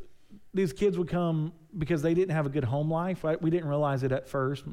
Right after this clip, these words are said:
I'm sure my parents did. Um, most of them were coming out of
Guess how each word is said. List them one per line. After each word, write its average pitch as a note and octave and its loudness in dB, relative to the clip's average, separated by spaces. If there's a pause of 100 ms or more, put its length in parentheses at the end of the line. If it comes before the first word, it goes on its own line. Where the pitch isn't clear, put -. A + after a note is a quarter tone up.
(140)
I'm C#3 -2
sure D3 -6
my A2+ -4
parents C3 -6
did. D3 -6 (880)
Um, C#3+ 4 (640)
most E3+ 2
of G3 2
them F3+ 2
were E3 2
coming E3 2
out D#3+ 4
of D3 0